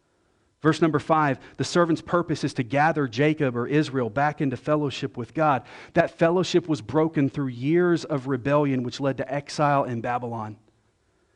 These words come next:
And so verses four and in verses seven and eight, we see that there's a time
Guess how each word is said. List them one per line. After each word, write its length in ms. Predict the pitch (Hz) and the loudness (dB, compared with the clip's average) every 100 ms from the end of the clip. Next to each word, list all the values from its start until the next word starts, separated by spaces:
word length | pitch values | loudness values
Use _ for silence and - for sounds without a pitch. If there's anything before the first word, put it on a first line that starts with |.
| _ _ _ - | _ _ _ -10
And 80 | 127 | -2
so 120 | 147 | 0
verses 320 | 175 165 151 | 2 0 -4
four 380 | - 180 185 165 | 2 2 4 4
and 120 | 151 | 4
in 80 | 135 | 2
verses 300 | 170 160 - | 0 -2 -2
seven 260 | 180 170 | 0 2
and 80 | 151 | 2
eight, 140 | 147 160 | 2 0
we 120 | 147 | 0
see 140 | - | -2
that 100 | 156 | -2
there's 180 | 165 135 | 0 -2
a 40 | |
time 480 | 131 - 175 170 139 | -4 0 2 4 2